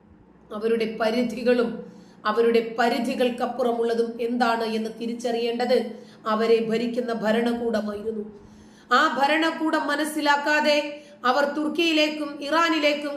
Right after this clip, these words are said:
ഖത്തറിലേക്കും ഒക്കെ സുഖവാസ കേന്ദ്രങ്ങളിൽ സുഖലോലുപതയിൽ ജീവിക്കുമ്പോൾ, അതല്ലെങ്കിൽ കുറെ ടണലുകളിൽ, ഭൂഗർഭ അറകളിൽ അവർക്ക് വേണ്ടുന്ന എല്ലാ സൗകര്യങ്ങളും ഒരുക്കി മാസങ്ങളോളം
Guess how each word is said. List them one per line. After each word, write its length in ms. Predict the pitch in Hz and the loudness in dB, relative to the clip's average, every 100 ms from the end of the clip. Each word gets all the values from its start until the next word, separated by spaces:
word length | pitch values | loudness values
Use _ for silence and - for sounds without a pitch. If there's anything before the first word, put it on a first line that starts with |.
| - | -2
ഖത്തറിലേക്കും 680 | 277 330 311 302 285 285 277 | -2 0 2 2 2 0 -2
ഒക്കെ 220 | 277 320 262 - - - - - | -2 2 2 0 -10 -18 -18 -8
സുഖവാസ 720 | 285 - 294 285 285 285 - 285 285 | -6 0 0 4 2 2 -2 -6 -4
കേന്ദ്രങ്ങളിൽ 760 | 285 311 302 311 302 302 311 254 - - - - | -2 0 0 0 2 2 2 0 -6 -12 -20 -8
സുഖലോലുപതയിൽ 1080 | 233 220 269 254 262 262 254 247 247 247 247 233 | -6 -4 0 0 0 -2 -2 0 0 0 -2 -4
ജീവിക്കുമ്പോൾ, 580 | 247 240 247 226 277 247 - - - - - | -8 -10 -8 -2 2 2 0 -10 -18 -20 -8
അതല്ലെങ്കിൽ 460 | 233 254 247 247 247 240 | -2 0 0 0 -2 0
കുറെ 160 | 247 247 247 | 2 2 0
ടണലുകളിൽ, 580 | 240 269 277 262 262 240 - - - | -2 0 0 2 2 0 -4 -14 -4
ഭൂഗർഭ 460 | 214 254 262 220 240 240 254 | -2 0 0 2 0 0 -2
അറകളിൽ 460 | 277 302 311 311 254 - - - 226 | 0 2 2 2 0 -6 -14 -10 -4
അവർക്ക് 260 | 254 240 240 | -4 -4 0
വേണ്ടുന്ന 320 | 247 254 247 247 277 | 2 2 -2 -2 2
എല്ലാ 180 | 339 330 339 | 4 2 -2
സൗകര്യങ്ങളും 640 | 294 269 269 254 254 254 247 240 | -4 -4 -4 -4 -4 -2 -2 0
ഒരുക്കി 340 | 254 - 320 262 - - - - | 0 0 -2 -2 -4 -14 -20 -4
മാസങ്ങളോളം 840 | 226 240 - 247 247 247 240 240 | -2 -2 -4 -2 2 4 4 2